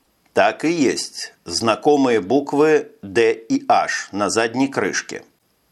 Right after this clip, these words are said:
Военный заказ вермахта. «Был ещё кто-то?» Капитан кивнул. «И?»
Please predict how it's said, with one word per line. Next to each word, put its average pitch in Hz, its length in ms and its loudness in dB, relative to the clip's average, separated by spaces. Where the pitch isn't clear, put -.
Военный 107 640 0
заказ 143 480 -2
вермахта. 90 720 -4
«Был 135 420 2
ещё 139 460 2
кто-то?» 104 520 -2
Капитан 110 480 0
кивнул. 113 560 -2
«И?» 131 500 2